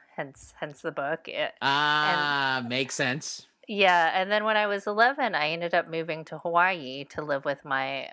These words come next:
Speaker 1: mom and my stepdad. And I thought, "Oh, okay, well, I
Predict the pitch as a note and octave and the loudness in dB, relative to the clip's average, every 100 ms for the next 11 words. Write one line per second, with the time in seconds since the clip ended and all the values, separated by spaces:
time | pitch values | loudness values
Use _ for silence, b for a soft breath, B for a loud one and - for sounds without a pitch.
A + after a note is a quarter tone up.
0 | - D#3+ D3 C#3+ C#3 C3 C3+ C3 C3 - | -18 -4 0 2 0 -4 -6 -6 -8 -2
1 | G3+ G#3 - C3+ B2+ B2+ C3 C#3 - B | 0 0 0 0 0 0 -4 -6 -14 B
2 | B B B B - D#3 D3 C#3+ C#3+ C#3+ | B B B B 0 2 2 0 -6 -14
3 | - _ _ - D#3 E3 E3+ C#3+ D3 A3 | -18 _ _ 0 0 2 4 4 2 2
4 | A3+ A3+ A#3 F#3 D#3 D3+ E3+ - E3+ E3+ | 2 0 -2 2 2 2 -2 4 4 4
5 | D#3+ | 0